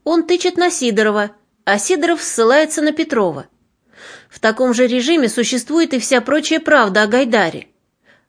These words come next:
А она страшна. Красный Билли Кит,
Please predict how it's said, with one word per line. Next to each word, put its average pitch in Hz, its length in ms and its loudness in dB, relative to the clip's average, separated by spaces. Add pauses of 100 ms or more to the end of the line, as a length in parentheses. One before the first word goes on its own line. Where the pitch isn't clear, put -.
(100)
А 202 200 2
она 214 180 0
страшна. 240 640 -2 (720)
Красный 320 480 0
Билли 311 400 2
Кит, 262 460 -4